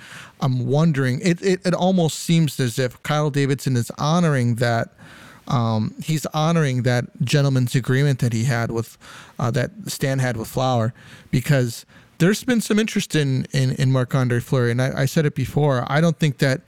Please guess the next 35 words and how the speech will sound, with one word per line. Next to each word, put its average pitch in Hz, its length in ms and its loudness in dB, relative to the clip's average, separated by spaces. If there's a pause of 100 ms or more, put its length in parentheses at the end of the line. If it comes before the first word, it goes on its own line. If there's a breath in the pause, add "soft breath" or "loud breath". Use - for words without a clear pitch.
(500 loud breath)
he 180 220 4
wants 147 340 2
to 143 100 -2
be 123 160 0
traded 143 380 0
or 127 80 0
go 139 200 2
somewhere 131 360 0
else 120 260 -2
because, 127 640 -2
uh, 120 300 2
you 147 80 -2
know, 127 440 -2
may-, 147 180 0 (180)
I 143 160 0
think 139 220 -2
possibly 131 340 0
for - 140 -4
family 120 400 -2
reasons. 113 460 -6 (640 loud breath)
Uh, 135 200 -2
we've 156 120 -2
got 156 180 2
some 156 160 -2
interest 160 340 -2
from 156 120 -2
the 131 60 -4
Capitals, 151 500 -2
Matt. 135 240 -2
What 151 100 2
do 147 60 4
you 143 60 4
know 143 140 4
about 123 240 0
that? 131 240 0